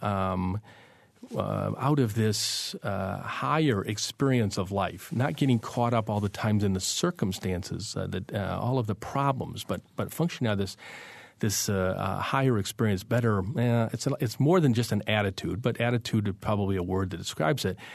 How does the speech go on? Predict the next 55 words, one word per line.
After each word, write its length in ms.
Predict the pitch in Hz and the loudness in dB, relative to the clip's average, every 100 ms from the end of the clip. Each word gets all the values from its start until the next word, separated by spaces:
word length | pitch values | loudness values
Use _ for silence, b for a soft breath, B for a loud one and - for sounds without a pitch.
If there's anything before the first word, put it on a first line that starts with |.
| B B B | B B B
You 160 | - 285 | 4 4
enter 420 | 165 208 190 156 | 6 2 4 4
what 280 | 135 131 135 | 4 2 2
is 80 | 123 | 0
called, 480 | - 127 120 117 110 | -2 0 2 2 0
uh, 220 | 110 101 95 | -2 -2 -2
flow. 640 | - - 165 87 - - _ | -4 0 2 2 -4 -10 _
Now, 100 | 107 | 2
Michael 280 | 117 185 175 | 4 2 2
Jordan 260 | 123 143 127 | 2 4 4
used 160 | 120 | 4
to 60 | - | 0
talk 260 | - 104 104 | -2 -2 -2
about 340 | 98 95 101 | 0 0 0
the 160 | 104 92 | 0 2
zone, 500 | 95 104 95 90 98 - | 2 2 2 -2 -8 -6
and 180 | 110 104 | -2 2
in 160 | 131 | 4
the 120 | 127 110 | 4 4
zone, 480 | 104 135 147 135 123 | 4 4 4 4 4
he 140 | 117 | 2
said 260 | 110 110 104 | 0 0 2
he 140 | 120 | 2
didn't 200 | 131 123 | 2 4
even 240 | 110 98 | 2 2
know 200 | 101 120 | 2 4
there 100 | 120 | 4
was 140 | 117 117 | 4 0
a 40 | |
crowd 420 | - - 104 98 - | -2 -2 0 0 -2
there. 200 | 85 85 | -6 -4
He 160 | 107 | -4
couldn't 320 | 110 123 110 | -2 0 0
hear 340 | 101 123 123 123 | 0 2 4 4
anything. 400 | 120 117 117 113 | 4 2 2 2
He 140 | 110 | 2
was 240 | 123 110 104 | 2 2 0
just 420 | - 104 104 - B B B B B B | 0 0 0 -6 B B B B B B
out 220 | - 98 | -2 0
of 100 | 104 - | 0 -2
kind 180 | - 147 | 0 2
of 80 | |
unconscious. 880 | 107 113 - - 120 117 - - - | 2 0 0 -2 0 0 -2 -6 -2
And 100 | 104 | 2
there 100 | 117 | 4
have 60 | 127 | 4
been 140 | 131 | 4
books 300 | 104 123 - | 2 0 0
written 180 | 95 85 | -4 -2
about 300 | 90 98 95 | -2 -2 -4
playing 340 | - 107 113 | -2 0 2
tennis 420 | 104 - 127 107 - | 2 0 2 2 -2
unconsciously 840 | 90 - 82 - - - 92 90 | -4 -4 -6 -6 -8 -8 -6 -6
and 200 | 90 - | -6 -2
doing 220 | 117 117 | 0 0